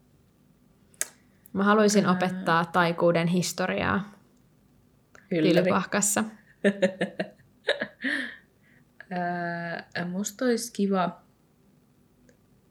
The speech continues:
Speaker 2: ää, olla, ää, tommonen vähän niinku Bill, niin olla tota, irvata leivissä. Se olisi sellainen cool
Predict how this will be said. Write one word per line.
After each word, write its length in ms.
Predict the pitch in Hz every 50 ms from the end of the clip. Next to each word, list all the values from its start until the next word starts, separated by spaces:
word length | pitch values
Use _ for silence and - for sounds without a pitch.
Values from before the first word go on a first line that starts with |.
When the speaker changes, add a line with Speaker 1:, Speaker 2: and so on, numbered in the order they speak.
| _ _ _ _ _ _ _ _ _ _ _ - - -
Speaker 2:
ää, 840 | 190 185 185 180 185 180 180 180 180 180 180 180 180 180 180 185 180 - -
olla, 480 | 185 185 185 180 180 180 175 - - - - _ _ _ -
ää, 420 | - 165 170 165 - 82 85 87
tommonen 580 | - - - 170 - - - - - - - - _ _ _ _ - - _ _ _ _ _ _ _ _ _ _ _ -
vähän 180 | 175 180 185
niinku 220 | 180 180 175 - 160
Bill, 420 | 160 - - 156 160 160 165 185 180 - - _ _ _
niin 140 | - 165 156
olla 140 | 160 160 160 - - -
tota, 240 | 160 160 - - - - - _ _ _ _ _ _ _ _ _ _ _ _ _ _ _ -
irvata 540 | - 180 170 165 160 160 160 160 160 160 160
leivissä. 400 | 160 160 156 156 156 160 160 -
Se 60 | 180
olisi 140 | 180 175 -
sellainen 300 | - 175 170 160 165 -
cool 520 | - - 196 190 180 165 160 151 143 139